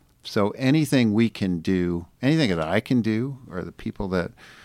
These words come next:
uh, I work with can do to maintain that super important work is a, is a guiding purpose for me. You know, so if that's, um, that, that's again sort of an extension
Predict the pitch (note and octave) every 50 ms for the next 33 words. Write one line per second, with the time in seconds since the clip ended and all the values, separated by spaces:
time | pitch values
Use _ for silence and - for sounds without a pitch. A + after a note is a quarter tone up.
0 | - _ _ _ - - F#2 F2 E2+ F2+ F#2+ - - - G2 F#2+ F#2 F#2 G2+ G#2+
1 | G#2+ - - A2+ A2 - - - G#2 F#2 F2 D#2 F2 F2 F2+ F#2 F#2+ G#2 A2 -
2 | - - - - - - _ _ _ _ - - - G#2 G2 F#2+ F#2 F#2+ G2 G#2+
3 | A#2 A#2+ G#2+ - A2 G#2+ G#2+ A2 A#2 A2 F#2+ G2 F#2+ F2 - - - G#2+ G#2 -
4 | - G#2+ G2 F2 - - G2 F#2+ F#2+ F2+ E2+ D#2 D#2+ F2 E2+ G2 A#2+ B2 - -
5 | - - - - A2 G#2+ G2 F2+ G#2 G2 F#2 E2 D2 G2+ G2+ G2 G#2 F2+ E2+ G2+
6 | F#2 G2 G#2 G2 G2 G2 F#2 - - F#2 E2+ - E2 D2+ - - - E2+ D#2+ D#2
7 | D#2 D#2+ - _ _ - - - A2+ G2+ F#2 F2 D#2+ - - - G2+ F#2+ F#2 G2
8 | F#2 D#2+ A2 G2 - - - A2+ A2+ A#2+ A#2+ - - - - - - - - -
9 | - - - _ _ _ - B2 A#2 G#2+ G#2 G2+ G2 F#2+ F#2+ F#2+ F2+ - - -
10 | _ _ _ _ _ _ _ _ _ _ _ _ _ _ _ _ _ _ _ _
11 | _ _ _ _ _ _ _ _ _ _ _ _ - - _ _ _ _ - B2+
12 | B2 B2+ C#3+ C#3+ C#3 A#2+ B2 C3+ C3+ C3+ - - C#3+ A2 B2+ B2+ A#2 A2 - -
13 | C#3 A2+ G2+ G#2+ G2 F2+ - - - - - - A2 A#2 B2+ B2 - A#2 G#2 F#2+
14 | F#2+